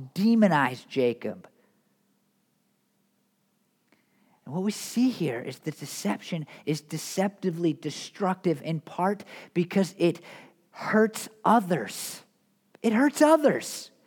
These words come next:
You think, "I'll just tell a little lie because it's going to make me look better. It's going to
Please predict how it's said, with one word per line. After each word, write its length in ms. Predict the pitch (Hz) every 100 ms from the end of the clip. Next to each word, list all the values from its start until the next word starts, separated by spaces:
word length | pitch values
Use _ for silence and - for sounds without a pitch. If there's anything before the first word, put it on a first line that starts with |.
| _ - - - -
You 220 | 277 349
think, 360 | 339 240 196 - - - _
"I'll 220 | 180 233 247
just 260 | 269 -
tell 260 | - 269 214
a 40 |
little 340 | 196 247 247 202
lie 320 | 214 233 226
because 300 | 196 226 190
it's 140 | 175
going 240 | 240 240 226
to 40 |
make 220 | 214 165
me 340 | 180 208 269 254
look 240 | 214 -
better. 240 | 202 196
It's 140 | 190 -
going 220 | 226 214
to 100 | 175